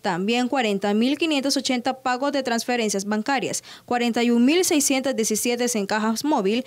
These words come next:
para un total de doscientos noventa y un mil doscientos ochenta jubilados de todo el país.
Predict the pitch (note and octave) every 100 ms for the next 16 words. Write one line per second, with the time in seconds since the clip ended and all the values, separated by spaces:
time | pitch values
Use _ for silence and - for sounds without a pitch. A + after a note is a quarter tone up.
0 | - - G3+ F#3+ - B3+ E4+ E4+ B3 B3
1 | A3+ G#3 G#3 D4+ E4 F#4+ C#4+ A3+ G3+ G3+
2 | G#3+ A3+ D4 E4+ E4+ C4 C4 C4 B3+ A#3+
3 | A3+ A#3 C4+ E4 C#4+ A3 A3+ - C4 C4
4 | A3 A#3+ G#3+ E3 - A#3 E3 C#3+ -